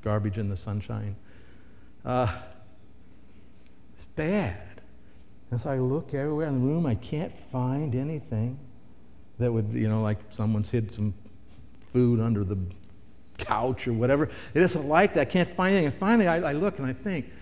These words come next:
"I have a drop ceiling." And so I get a little ladder and I get up and I raise the drop ceiling.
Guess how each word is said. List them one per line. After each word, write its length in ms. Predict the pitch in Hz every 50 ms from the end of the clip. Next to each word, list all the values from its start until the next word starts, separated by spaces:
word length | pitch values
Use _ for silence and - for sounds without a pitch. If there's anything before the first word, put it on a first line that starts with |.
| - - - - -
"I 80 | - 170
have 120 | 214 214
a 60 | 165 127
drop 400 | 101 101 113 113 123 135 - -
ceiling." 540 | - - 240 254 254 196 131 104 85 - - - - - - - - - - - - - - - - - - - - - - - - - - - - - - - - - - -
And 140 | 123 117
so 100 | - 160
I 80 | 151 147
get 280 | 131 117 131 147 170 180
a 160 | 175 165 156
little 340 | 151 147 127 147 165 160 156
ladder 340 | 151 151 151 147 151 160
and 100 | 135 127
I 80 | 120 123
get 260 | 120 - 160 151 147
up 160 | 147 151 147 - - - - - - -
and 140 | 117 110 110
I 80 | 110 110
raise 420 | 107 113 113 107 110 120 113 117
the 80 | 131 113
drop 380 | 110 117 123 123 120 127 -
ceiling. 580 | - - - - 117 110 104 98 98 95 92